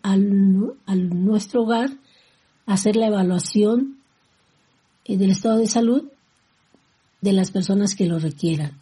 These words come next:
Y de ser necesario, se, estos serán trasladados mediante una ambulancia a los hospitales covid que han sido reacondicionados para ello.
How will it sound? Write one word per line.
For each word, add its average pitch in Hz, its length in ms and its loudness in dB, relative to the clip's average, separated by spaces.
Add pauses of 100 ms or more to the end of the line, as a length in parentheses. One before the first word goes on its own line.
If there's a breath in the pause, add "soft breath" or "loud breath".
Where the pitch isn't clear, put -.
Y 196 140 2
de 180 100 0
ser 240 240 0
necesario, 254 680 0
se, - 560 -4
estos 233 340 -2
serán 196 280 0
trasladados 226 800 -2 (2750 soft breath)
mediante 185 480 2
una 208 180 2
ambulancia 240 880 0 (300)
a 226 400 -2
los 208 180 -2
hospitales 190 680 -2 (280)
covid 208 460 0 (180)
que 202 120 -2
han 202 120 0
sido 208 280 0
reacondicionados 196 1120 -2
para 165 300 -6
ello. 143 320 -8